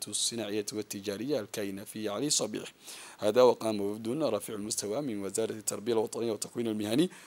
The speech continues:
بجولة تفقدية لمراكز امتحانات الشهادة الثانوية العامة للعام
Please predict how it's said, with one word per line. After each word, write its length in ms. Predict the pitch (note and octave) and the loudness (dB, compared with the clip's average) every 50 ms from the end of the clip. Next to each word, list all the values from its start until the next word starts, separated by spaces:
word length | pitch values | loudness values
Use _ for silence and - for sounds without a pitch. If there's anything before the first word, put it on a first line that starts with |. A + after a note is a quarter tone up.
| - - - - - | -20 -20 -20 -8 -6
بجولة 280 | D3+ D3+ E3 G3 F#3+ E3+ | -2 6 8 10 10 10
تفقدية 720 | D3 D3+ D3 C#3+ - B2+ B2+ B2+ - B2+ C3+ C#3 C3+ A#2+ - - | 8 4 0 0 0 -2 -2 -2 -2 -2 0 2 2 0 0 0
لمراكز 480 | C3 A#2+ A2 G#2+ G#2+ A#2+ B2+ B2 - | -2 -2 -2 -2 -2 -2 -2 -2 -4
امتحانات 500 | A2+ G#2 - G2+ G2+ G2 A#2+ A#2+ A2+ - | -4 -4 -6 -6 -6 -4 -4 -4 -4 -6
الشهادة 260 | A2+ G#2 A2+ A2 A2+ A2 | -8 -6 -4 -2 -2 -4
الثانوية 540 | A2+ - - A#2 A2+ G#2+ G2+ G#2+ A#2 A2 | -4 -8 -6 -6 -2 -2 -2 0 0 0
العامة 320 | G#2 A2 G2 A2+ C3+ D3+ C3 | -2 -2 -2 -2 -2 0 0
للعام 400 | A2 - - A#2 A2 G#2+ G2 | -2 -2 -4 -4 -6 -6 -6